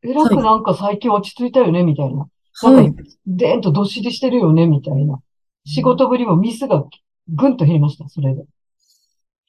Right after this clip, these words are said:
Speaker 2: すごい。それで自分を、だからちゃんと客観的に見れ、見ることができたってことですよね。
Speaker 1: うん。
Speaker 2: この診断のおかげで。
Speaker 1: そうですね。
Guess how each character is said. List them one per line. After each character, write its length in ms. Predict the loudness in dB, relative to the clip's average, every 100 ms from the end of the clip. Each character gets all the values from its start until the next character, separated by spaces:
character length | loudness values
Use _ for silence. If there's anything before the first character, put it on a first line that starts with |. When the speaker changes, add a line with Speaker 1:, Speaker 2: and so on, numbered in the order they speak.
| _ _ _ _
Speaker 2:
す 240 | _ -18 -10
ご 260 | -4 0
い。 100 | 0
そ 200 | 0 2
れ 140 | 4 6
で 120 | 4
自 240 | 4 2
分 160 | 4 4
を、 60 | 4
だ 120 | 2
か 120 | 0
ら 40 |
ち 60 | 4
ゃ 60 | 2
ん 40 |
と 60 | 2
客 220 | -2 0
観 160 | 0
的 180 | 0 0
に 100 | 4
見 140 | 6 6
れ、 340 | 4 2 -2 -2
見 140 | 0
る 120 | 0
こ 100 | -2
と 80 | 0
が 80 | 6
で 100 | 6
き 80 | 6
た 120 | 0
っ 20 |
て 60 | -6
こ 120 | -12
と 80 | -6
で 100 | -6
す 80 | -2
よ 60 |
ね。 100 | 2
Speaker 1:
う 20 | 2
ん。 20 |
Speaker 2:
こ 140 | 4
の 180 | 4 4
診 260 | 4 4 4
断 140 | 0
の 80 | 0
お 40 |
か 120 | -6 -10
げ 100 | -6
で。 60 |
Speaker 1:
そ 60 | -4
う 0 |
で 80 |
す 40 |
ね。 60 | -4